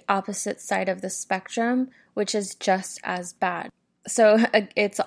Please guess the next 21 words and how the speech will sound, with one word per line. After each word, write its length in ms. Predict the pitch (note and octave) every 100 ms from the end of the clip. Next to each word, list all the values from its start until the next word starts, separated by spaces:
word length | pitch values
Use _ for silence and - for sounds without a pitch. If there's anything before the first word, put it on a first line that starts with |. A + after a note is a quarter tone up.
| -
all 180 | G#3 A3+
about 300 | A3+ G#3+ -
finding 440 | G#3 G3+ G#3 G#3
the 80 | G3+
balance 520 | G3 F#3 F#3+ B3 C4
between 440 | A3 - G#3 G3
saying 500 | G3 - G3 F#3 F#3 F#3+
yes, 640 | F#3+ F#3+ C4+ - - -
n-, 180 | - G#3+ -
about 360 | G#3 G#3 -
knowing 440 | G#3 G#3+ A#3 C4 A#3+
when 160 | A3 G#3
to 120 | G#3
say 320 | - G#3 F#3+
yes 580 | F3+ F3+ F#3+ G3 B3 -
and 140 | G3+ F#3+
knowing 300 | F3+ F3+ F3+
when 140 | F3+
to 120 | -
say 420 | - - F#3 F3+ - -
no. 380 | B3 D4+ -